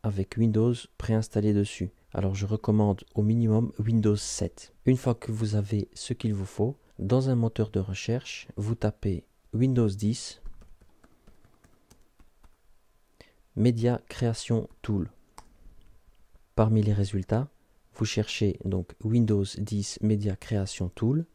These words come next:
et vous vérifiez que c'est bien le site de Microsoft en H T T P S pour éviter de tomber sur un site pirate. Vous cliquez dessus. Alors si comme moi vous tombez sur la page en anglais et que l'anglais ne vous convient pas,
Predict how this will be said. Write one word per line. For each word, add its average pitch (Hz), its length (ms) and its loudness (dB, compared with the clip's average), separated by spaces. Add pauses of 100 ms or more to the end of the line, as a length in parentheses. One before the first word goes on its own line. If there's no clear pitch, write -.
(260)
et 123 80 4
vous 113 160 0
vérifiez 110 760 0
que - 80 -6
c'est - 180 -2
bien 110 220 2
le 98 100 0
site - 460 -6
de 104 120 0
Microsoft - 880 -2
en 110 100 0 (100)
H 120 160 -2
T 113 100 -2
T 104 120 -4
P 95 220 0
S - 320 -6 (500)
pour 107 120 0
éviter 101 340 0
de 107 100 0
tomber 101 320 0
sur - 180 -4
un 95 60 0
site - 240 -8
pirate. - 500 -4 (640)
Vous 120 220 -2
cliquez 104 300 -4
dessus. 95 360 -4 (880)
Alors 104 220 -2
si - 120 -4
comme 117 220 2
moi 117 220 2
vous 104 140 -6
tombez 104 540 0
sur - 220 -6
la 104 120 0
page 107 380 0
en 107 160 2
anglais 107 500 2
et 107 80 -2
que - 120 -4
l'anglais 104 300 2
ne 104 100 2
vous 101 160 -2
convient 95 380 -2
pas, 120 260 -4